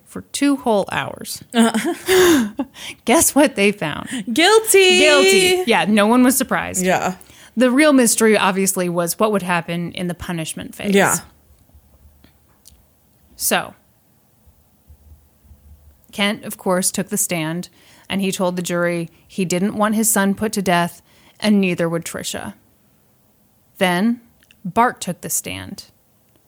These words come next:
Speaker 1: And
Speaker 2: He did?
Speaker 1: Yeah. I mean, this was, this gets pretty nuts.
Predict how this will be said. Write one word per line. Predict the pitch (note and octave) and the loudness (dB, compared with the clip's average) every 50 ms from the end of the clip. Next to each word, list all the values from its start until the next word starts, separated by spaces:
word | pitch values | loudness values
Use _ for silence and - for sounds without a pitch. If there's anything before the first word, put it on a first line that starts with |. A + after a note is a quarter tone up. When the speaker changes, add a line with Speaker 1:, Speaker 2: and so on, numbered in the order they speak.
| _ _ _ _ _ _ _ _ _ _ _ | _ _ _ _ _ _ _ _ _ _ _
Speaker 1:
And | - G3 A#3 | -2 0 2
Speaker 2:
He | A#3+ A3 | 2 2
did? | - - F#3+ D3+ C3+ B2+ C#3 F#3+ C4+ C#4+ C#4 - | 0 -2 -6 -4 -4 -2 0 0 0 -2 -4 -6
Speaker 1:
Yeah. | - G3 C4+ A#3 G3 E3 - - _ - | -2 2 2 2 2 0 -2 -8 _ 2
I | B3 | 6
mean, | B3 C4 C4+ C4+ | 6 8 8 8
this | D4+ D#4+ - | 6 4 4
was, | A4 B4 A#4+ E4 - A#3+ A#3 - _ _ _ _ _ _ _ - | 6 6 6 6 4 0 -2 -4 _ _ _ _ _ _ _ -4
this | G3 F#3 C#4 C#4 - - | 2 2 2 2 2 -2
gets | - - D4 D4 D4 - | -2 0 0 0 0 -2
pretty | - - C4+ B3 A3+ A3 G#3 | -6 -2 -2 0 0 0 0
nuts. | F#3 D#3 D#3 - - - - - | -2 -4 -6 -8 -8 -10 -10 -10